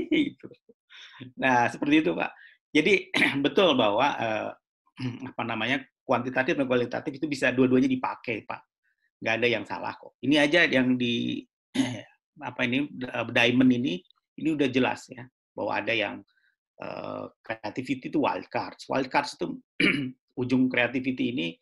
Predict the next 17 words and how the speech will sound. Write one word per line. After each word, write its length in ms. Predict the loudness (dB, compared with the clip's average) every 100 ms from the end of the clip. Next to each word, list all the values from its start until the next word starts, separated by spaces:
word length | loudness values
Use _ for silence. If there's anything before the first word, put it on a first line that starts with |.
| _ _ _ _ _ _ _ _ _ _ _
sesuatu 480 | -2 0 2 0 0
yang 200 | 0 0
mungkin 280 | -2 -2
masih 240 | -2 0 0
ada 140 | 2
di 180 | 2 2
lab, 640 | 2 2 4 4 4 0 -4 _ _ _
ya, 220 | -18 -18 _
sesuatu 480 | -10 -2 2 2 0
yang 320 | -2 -2 -8 -14 _ _ _ 0
<clears throat> 500 | 0 0 -8 -10 -8
masih, 800 | -6 -6 -6 -4 -4 -4 -6 -10 _ _ _ _ _ _ _ _
eh, 220 | -10 -6 -2
orang 240 | 0 2
bisik-bisik 840 | 0 -2 0 0 4 6 6 4 0
gitu 200 | -4 -4
ya, 300 | -2 -2 -4